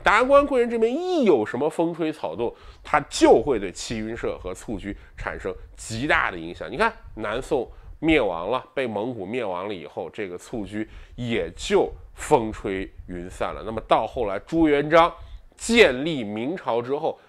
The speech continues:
他自己特别痛恨那种游手好闲的东西啊，就下令啊，军士不得蹴鞠，蹴鞠者卸脚，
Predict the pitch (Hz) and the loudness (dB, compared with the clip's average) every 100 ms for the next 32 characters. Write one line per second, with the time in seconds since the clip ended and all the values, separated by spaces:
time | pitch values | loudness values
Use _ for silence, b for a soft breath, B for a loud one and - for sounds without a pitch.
0 | b - 262 392 403 294 95 - - 135 | b 0 2 2 0 -4 -6 -8 -4 -2
1 | 98 110 b b - - 113 143 110 107 | -2 -4 b b -4 -2 -2 -2 -2 -4
2 | 87 78 87 127 - 73 - 123 90 - | -8 -8 -6 -6 -6 -10 -6 -4 -4 -10
3 | 73 120 98 - b b 104 110 117 78 | -6 -4 -4 -6 b b -6 -4 -6 -10
4 | 71 95 87 - 160 120 135 107 87 87 | -10 -12 -10 -2 0 0 -2 -6 -6 -8
5 | - 156 175 - 135 - 285 190 131 123 | -4 -2 -2 -2 -4 -2 0 2 2 0
6 | 151 110 104 107 b b b - 240 160 | -4 -6 -4 -6 b b b -2 0 0
7 | 190 151 104 - - - 254 151 117 85 | 0 -2 -2 -4 -6 0 2 2 2 -2
8 | 101 | 2